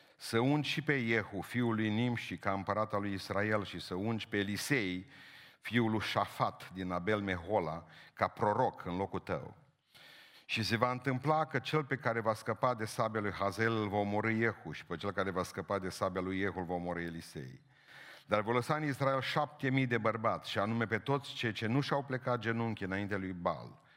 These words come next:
și a cărui gură nu l-au sărutat." Ilie a plecat de acolo și a găsit pe Elisei, fiul lui Șafat, arând. Înaintea lui erau doisprezece perechi de boi și el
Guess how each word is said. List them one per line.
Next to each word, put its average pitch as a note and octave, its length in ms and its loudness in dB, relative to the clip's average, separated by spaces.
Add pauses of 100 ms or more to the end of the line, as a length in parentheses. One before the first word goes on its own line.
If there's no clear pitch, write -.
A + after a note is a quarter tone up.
(380)
și - 100 -10
a G2+ 40 -2
cărui F#2 240 2
gură G#2 320 0
nu A2 220 0
l-au A2+ 160 2
sărutat." - 640 -10 (760)
Ilie C3+ 220 6
a F3 80 4
plecat D3+ 340 2
de C#3+ 60 0
acolo C#3 260 2
și B2 120 -2
a A2+ 60 4
găsit A2+ 320 -2
pe B2+ 120 2
Elisei, A2+ 460 2
fiul A#2+ 240 0
lui G#2+ 120 2
Șafat, G#2 520 0
arând. F#2+ 600 -2 (720)
Înaintea C#3 520 2
lui D3 160 2
erau C3 240 4
doisprezece B2 760 0
perechi A2 400 2
de G2+ 120 0
boi A2 440 2
și - 220 -4
el A#2+ 260 4